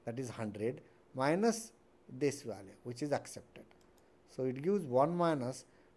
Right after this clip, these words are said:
point nine two seven, and that results to be point zero seven three area. So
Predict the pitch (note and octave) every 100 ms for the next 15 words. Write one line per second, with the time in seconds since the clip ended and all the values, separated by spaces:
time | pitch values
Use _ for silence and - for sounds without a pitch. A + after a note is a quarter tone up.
0 | - C3 C#3 C3+ B2+ C3 B2+ C3 - A2
1 | G#2+ C3 E3+ - _ _ _ _ - B2
2 | B2 B2+ B2+ B2+ D#3 F3 - C3 C3 -
3 | B2+ C3 A2+ A#2+ B2+ A#2+ A2+ A#2 B2 G3
4 | G#3+ - G#2+ G#2 G#2 -